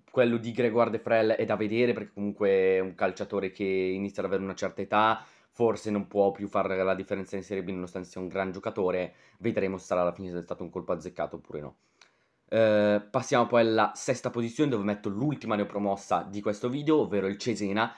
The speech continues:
Cesena che, nonost-, eh, oltre il fatto che ha vinto la, in Coppa Italia fuori casa contro l'Hellas,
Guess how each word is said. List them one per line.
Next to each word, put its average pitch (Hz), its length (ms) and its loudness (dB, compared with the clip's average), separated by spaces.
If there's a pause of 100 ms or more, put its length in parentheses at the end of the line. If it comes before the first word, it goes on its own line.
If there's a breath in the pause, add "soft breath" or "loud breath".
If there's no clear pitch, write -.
(140)
Cesena 120 320 -2
che, 110 380 0
nonost-, 107 560 -4
eh, 110 60 0
oltre 117 460 2
il 98 180 0
fatto 104 240 -6
che 95 80 0
ha 78 160 0
vinto 90 540 0
la, 82 380 -4 (200 soft breath)
in 101 100 -10
Coppa 101 160 -6
Italia 92 540 2
fuori 87 240 -4
casa 98 200 2
contro 95 300 -4
l'Hellas, 95 500 0